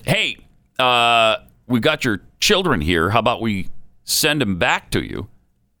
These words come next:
They were turned down <laughs> often. Why? Because they don't want to be reunited in Guatemala or Honduras or Mexico with their kids. They want their kids and them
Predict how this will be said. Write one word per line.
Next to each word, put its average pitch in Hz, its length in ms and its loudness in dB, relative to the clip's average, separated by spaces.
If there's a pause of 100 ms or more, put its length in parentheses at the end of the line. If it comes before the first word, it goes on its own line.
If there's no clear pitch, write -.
(640)
They 123 160 0
were 113 140 -2
turned 143 380 2
down 131 480 0 (440)
<laughs> 143 100 2 (420)
often. 123 520 2 (440)
Why? 160 520 2 (420)
Because 185 300 0
they 196 80 2
don't 220 160 0
want 220 160 2
to 175 40 -2
be 208 160 -2
reunited 127 640 0
in 113 180 -2
Guatemala 95 580 0
or 87 260 0
Honduras 80 600 -2
or 92 200 0
Mexico 87 540 -2
with 71 160 -6
their 71 100 -4
kids. 76 420 -4 (320)
They 185 180 0
want 113 420 0
their 127 120 -2
kids 107 580 -2 (120)
and 214 320 0
them 190 520 2